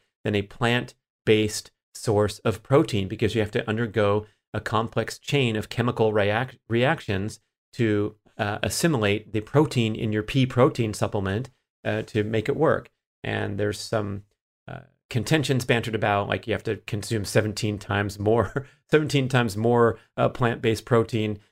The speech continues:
just to get what you get from the superior sources of protein, like meat, eggs, fish, and whey protein for a supplement that's, of course, coming from the cow.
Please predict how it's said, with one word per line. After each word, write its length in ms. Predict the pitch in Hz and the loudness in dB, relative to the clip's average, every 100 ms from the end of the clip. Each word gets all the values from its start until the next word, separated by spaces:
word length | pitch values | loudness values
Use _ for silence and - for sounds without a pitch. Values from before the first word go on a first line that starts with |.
| _ - | _ 2
just 200 | 135 131 | 2 4
to 80 | |
get 260 | 113 113 110 | 2 2 4
what 160 | 110 - | 2 2
you 120 | 104 | -2
get 320 | 107 104 - | 0 0 -2
from 300 | 107 98 98 - _ _ | -4 -2 -4 -10 _ _
the 80 | 107 | -6
superior 540 | - - 139 117 104 | -4 2 4 4 4
sources 340 | 101 120 104 98 | 2 0 -2 -4
of 80 | - | -2
protein, 520 | 110 101 101 95 98 | 0 0 -2 -4 -4
like 240 | 101 95 | -4 -4
meat, 300 | 117 110 113 - | -2 -2 -2 0
eggs, 360 | 101 95 - | 0 0 -4
fish, 400 | - 143 127 - - _ _ - | 2 4 2 -6 -14 _ _ -4
and 360 | 104 101 98 | -2 -2 -4
whey 360 | 104 104 123 113 | -2 2 4 2
protein 560 | - 107 101 104 98 | 2 2 2 -2 -4
for 300 | 95 107 101 | -4 -2 -2
a 100 | - | -2
supplement 560 | 98 107 101 95 95 95 | -2 -2 0 -2 -4 -4
that's, 200 | 95 - | -8 -6
of 140 | - | -8
course, 220 | - 98 - | -4 -6 -4
coming 260 | 101 95 | -4 -4
from 360 | 92 101 95 92 | -4 -6 -6 -8
the 80 | - | -8
cow. 360 | 107 95 95 | -2 -2 -4